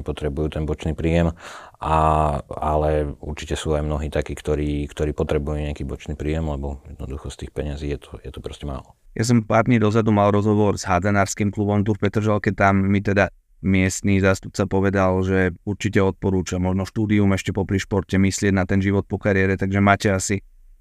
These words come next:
Speaker 2: podobný názor na to, že teda kariéra trvá nejaké tie roky, ale potom príde ešte pokračovanie toho pracovného života.
Speaker 1: Tak ono, máme aj, aspoň dúfam teda, máme aj, čo máme tých mladých hráčov, tak oni samozrejme nemajú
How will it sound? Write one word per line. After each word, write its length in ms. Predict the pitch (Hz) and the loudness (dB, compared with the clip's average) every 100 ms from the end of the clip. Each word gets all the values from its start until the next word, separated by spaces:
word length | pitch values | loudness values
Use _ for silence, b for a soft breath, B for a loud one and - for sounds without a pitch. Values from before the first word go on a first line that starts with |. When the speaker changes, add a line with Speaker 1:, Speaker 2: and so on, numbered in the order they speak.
| - | -2
Speaker 2:
podobný 400 | 98 95 92 87 | 0 2 2 2
názor 320 | 87 87 90 | 2 0 0
na 160 | 90 85 | 0 -2
to, 160 | - | -2
že 240 | 90 87 90 | -2 -2 0
teda 440 | 90 90 90 90 - | 0 0 0 -2 -6
kariéra 640 | - 98 98 98 92 90 - - | 0 2 4 4 2 0 -4 -8
trvá 480 | - 107 95 98 104 104 | -2 2 4 2 0 -2
nejaké 320 | 95 92 98 | 0 0 0
tie 160 | 95 92 | 2 2
roky, 240 | 90 104 | 0 0
ale 160 | 90 90 | 0 -2
potom 320 | 92 98 92 | -4 -4 0
príde 260 | 95 92 | 0 0
ešte 220 | 73 - - | -2 -4 -4
pokračovanie 720 | - - - 98 90 - 76 | -6 -8 -8 -6 -4 -6 -6
toho 320 | - 92 90 - _ - | -6 -8 -10 -18 _ -14
pracovného 560 | - 95 92 95 90 87 | 0 2 4 4 4 4
života. 400 | 85 87 - 87 _ - - - | 2 0 -4 -8 _ -20 -12 -2
Speaker 1:
Tak 240 | - - | -2 -2
ono, 320 | 82 80 78 69 - - | -4 -2 -4 -6 -14 -12
máme 320 | 80 78 76 | -8 -6 -6
aj, 160 | 76 73 73 73 69 76 - - | -6 -6 -6 -6 -8 -14 -18 -16
aspoň 400 | - 71 - 71 | -12 -10 -8 -6
dúfam 320 | 73 76 78 | -4 -4 -4
teda, 160 | 78 76 | -4 -4
máme 320 | 76 76 76 | -4 -2 -4
aj, 80 | 73 | -4
čo 80 | 76 | -4
máme 160 | 76 | -4
tých 160 | 76 76 | -4 -4
mladých 240 | 73 73 | -2 -4
hráčov, 320 | 76 73 73 71 | -2 -4 -4 -6
tak 160 | 71 | -4
oni 80 | 73 | -6
samozrejme 480 | 73 76 76 76 78 | -4 -6 -4 -4 -2
nemajú 320 | 78 76 | -2 -2